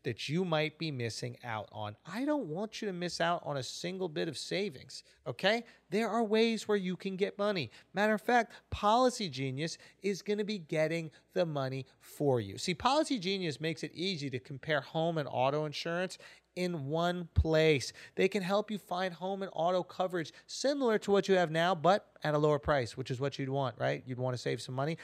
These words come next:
They've saved customers, on average, twelve hundred fifty dollars per year over what they were paying for home and auto insurance.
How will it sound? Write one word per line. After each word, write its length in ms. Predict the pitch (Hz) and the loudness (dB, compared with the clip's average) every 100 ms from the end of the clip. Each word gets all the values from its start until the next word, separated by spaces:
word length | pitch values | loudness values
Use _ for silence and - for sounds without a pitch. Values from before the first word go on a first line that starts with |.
| - | -4
They've 200 | - 202 | 2 2
saved 220 | 180 208 - | 4 2 4
customers, 580 | 185 170 202 220 220 - - _ - | 2 2 0 0 -2 -4 -20 _ 4
on 260 | 175 202 185 | 6 6 4
average, 580 | 165 175 202 233 - - - - | 4 6 4 2 -2 -6 -14 -16
twelve 340 | - 214 220 | 2 6 6
hundred 200 | 233 226 | 4 0
fifty 300 | - 214 202 | 0 -2 2
dollars 320 | 185 165 170 - | 6 6 6 2
per 220 | - 180 | 0 0
year 400 | 135 131 131 131 - - | 0 0 0 -2 -8 -4
over 240 | 175 170 | -2 0
what 280 | 175 185 180 | 2 2 2
they 180 | 180 208 | 0 0
were 140 | 202 196 | -2 -6
paying 500 | - - 220 233 214 | -8 -6 -2 -2 -4
for 280 | - 180 175 | -2 0 0
home 420 | - 175 175 180 | -2 -4 -4 -4
and 80 | 170 | -4
auto 320 | 131 139 135 | 0 0 0
insurance. 520 | 143 - 202 220 196 | -2 -2 2 4 2